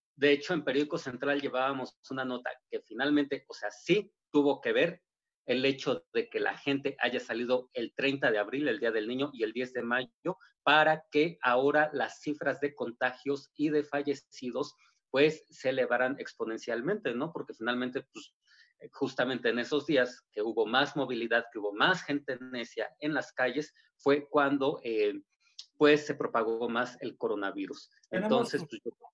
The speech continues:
Speaker 2: Sí, perdóname, pero sí tenemos, tenemos este registro, ¿no? O sea, de hecho,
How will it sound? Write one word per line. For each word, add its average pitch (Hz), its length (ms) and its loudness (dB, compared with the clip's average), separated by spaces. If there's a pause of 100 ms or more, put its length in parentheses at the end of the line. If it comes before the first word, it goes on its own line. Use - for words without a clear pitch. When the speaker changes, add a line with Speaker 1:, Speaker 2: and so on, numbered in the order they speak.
(1000)
Speaker 2:
Sí, 208 120 -6
perdóname, 233 500 4
pero 262 160 4
sí - 140 -4
tenemos, 208 480 -4
tenemos 202 280 -2
este 214 160 0
registro, 175 600 -4
¿no? 165 140 -2
O - 20 -6
sea, 160 160 4
de 170 80 4
hecho, 170 320 0